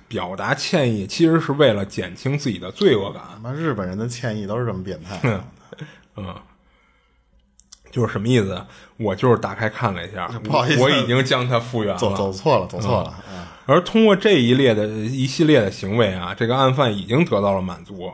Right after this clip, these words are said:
Speaker 1: 这也是为什么美金子惨死之后，这个孩子却活下来的原因。
Speaker 2: 啊。
Speaker 1: 嗯。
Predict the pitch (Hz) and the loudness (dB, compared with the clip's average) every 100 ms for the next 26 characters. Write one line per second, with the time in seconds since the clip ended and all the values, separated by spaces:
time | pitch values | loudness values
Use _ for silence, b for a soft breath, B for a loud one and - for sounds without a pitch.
0 | - - 160 117 92 - 117 139 151 104 | -8 2 4 4 2 -2 -2 2 2 2
1 | 101 104 104 98 90 - 139 151 110 87 | -2 -4 -2 -4 -6 -4 -2 -2 -6 -14
2 | - 104 113 117 90 104 104 107 90 B | -14 -10 -10 -10 -10 -10 -4 -4 -4 B
3 | B B B - 131 101 - 95 131 151 | B B B -2 0 -2 -8 -4 -2 0
4 | 127 - 90 101 151 92 87 87 87 - | -2 -6 -8 -6 -4 -4 -8 -16 -20 -20
5 | _ _ - 92 82 80 80 90 | _ _ -18 -16 -14 -16 -14 -16